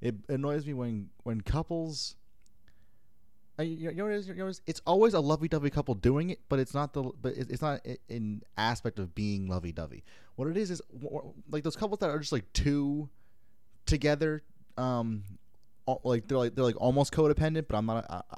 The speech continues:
but I'm not a psychologist, so I can't, um, diagnose it. Who the fuck is ringing my doorbell?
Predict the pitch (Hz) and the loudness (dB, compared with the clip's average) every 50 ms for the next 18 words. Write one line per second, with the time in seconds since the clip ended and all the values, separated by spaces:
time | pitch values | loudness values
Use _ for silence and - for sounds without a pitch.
0 | - - 107 107 - - - - - - - - 110 110 113 113 113 107 - 107 | -8 -6 -4 -4 -4 -6 -12 -18 -18 -18 -8 -6 -4 -2 -2 -2 -2 -2 -2 -4
1 | - 107 95 - 104 107 110 113 110 120 110 - 104 92 - - 104 104 85 - | -4 -4 -4 -2 0 0 0 0 -2 -4 -4 -2 -4 -4 -2 -2 -2 -4 -4 -6
2 | - - - - - - - - - - - - - - - - - - - - | -12 -18 -18 -20 -20 -20 -20 -20 -20 -20 -20 -20 -18 -16 -16 -16 -16 -16 -16 -16
3 | - - - - - - 92 90 87 82 87 80 - - - 101 98 95 92 92 | -16 -18 -18 -18 -12 -10 -8 -8 -6 -6 -8 -10 -10 -6 -4 -4 -4 -2 -4 -4
4 | 98 98 107 - 151 - - - - - - - - - - 254 277 208 98 - | -4 -4 -4 -4 -6 -6 -8 -12 -16 -18 -18 -18 -16 -10 -6 -4 -2 -2 -2 -4
5 | - - - 156 139 - - 107 92 104 107 104 101 98 92 90 85 - - - | -6 -4 -2 -2 -2 -2 -4 -8 -6 -6 -4 -4 -4 -6 -8 -8 -10 -12 -14 -14
6 | - - - | -16 -18 -18